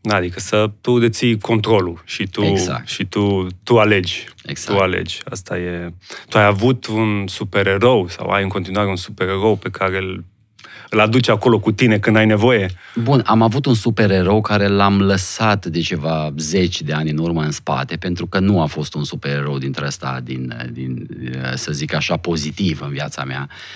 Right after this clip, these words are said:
Speaker 2: Și în ultimii ani, supereroul meu este fiul meu, cu care îmi petrec o mare parte din timpul meu liber și cred că o să rămână el până la urmă supereroul meu.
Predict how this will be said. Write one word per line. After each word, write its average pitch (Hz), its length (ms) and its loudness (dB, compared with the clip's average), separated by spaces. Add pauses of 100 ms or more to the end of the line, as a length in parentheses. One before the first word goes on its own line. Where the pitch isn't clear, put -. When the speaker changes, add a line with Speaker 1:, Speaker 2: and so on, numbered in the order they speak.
(380)
Speaker 2:
Și 98 800 2
în 87 560 2 (200)
ultimii 107 540 2
ani, 98 400 0
supereroul 82 840 0
meu 82 200 0
este 78 220 -2
fiul 71 340 -6
meu, 127 320 -6 (500)
cu 85 100 -6
care 82 600 2 (540)
îmi 98 160 4
petrec 92 560 0
o 85 100 -6
mare 87 420 2
parte 85 360 -4
din 76 180 -4
timpul 78 300 -4
meu 73 220 -4
liber 90 500 -2
și - 200 -8
cred 90 200 -4
că 90 80 -10
o 82 40 -6
să 85 120 -8
rămână 78 440 -4
el 64 300 -6
până 65 220 -10
la 64 100 -8
urmă 60 560 -12
supereroul 62 600 -10
meu. 60 220 -12